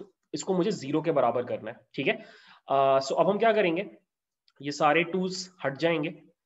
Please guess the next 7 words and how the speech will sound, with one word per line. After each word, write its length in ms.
So 380
it 160
will 180
become 260
X 520
ट्रांसपोज 640
X 460